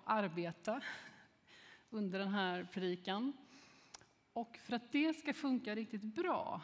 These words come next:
så är det bra om man kan anteckna vid några tillfällen. Eller om man känner, "Nej, men jag har så gott minne så jag minns vad jag tänker." Eh, om du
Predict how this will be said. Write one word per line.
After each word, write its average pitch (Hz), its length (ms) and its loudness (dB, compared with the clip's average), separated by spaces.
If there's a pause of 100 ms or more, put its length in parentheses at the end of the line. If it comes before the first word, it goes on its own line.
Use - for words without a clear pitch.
(200)
så - 180 -8
är 233 40 -4
det 262 60 0
bra 240 280 0
om 185 180 -2
man 185 140 0
kan 202 220 -6 (300)
anteckna 240 960 -4
vid 339 120 -2
några 254 160 -2
tillfällen. - 520 -10 (920)
Eller 233 300 -2
om 220 140 -2
man 208 120 0
känner, 185 280 -2
"Nej, 180 100 -4
men 190 140 -2
jag 285 160 0
har 220 120 0
så 196 140 -6
gott 180 240 -6
minne 170 300 0
så 170 120 -8
jag 214 160 0
minns 180 280 -4
vad 180 80 -4
jag 170 100 -6
tänker." - 420 -8 (800)
Eh, 185 200 -4
om 214 220 4
du 320 260 4